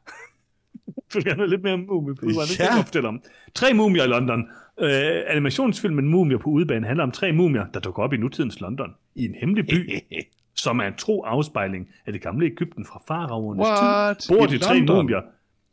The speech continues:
Speaker 1: En tidligere karet racerstjerne, hans
Speaker 2: What?
Speaker 1: yngre lillebror, en prinsesse,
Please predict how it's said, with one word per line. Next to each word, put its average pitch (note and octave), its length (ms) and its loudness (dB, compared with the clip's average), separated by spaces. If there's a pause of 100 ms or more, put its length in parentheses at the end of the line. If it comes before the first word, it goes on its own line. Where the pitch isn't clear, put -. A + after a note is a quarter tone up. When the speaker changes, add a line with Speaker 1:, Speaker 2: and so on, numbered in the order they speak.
Speaker 1:
En C#3+ 200 0
tidligere G3 500 0
karet A#2+ 640 -2
racerstjerne, G2 840 -4 (220)
hans - 180 -2
Speaker 2:
What? C#4+ 120 -2 (180)
Speaker 1:
yngre C#3 100 0
lillebror, A#2 560 -2 (240)
en C3+ 160 -2
prinsesse, C3 560 -4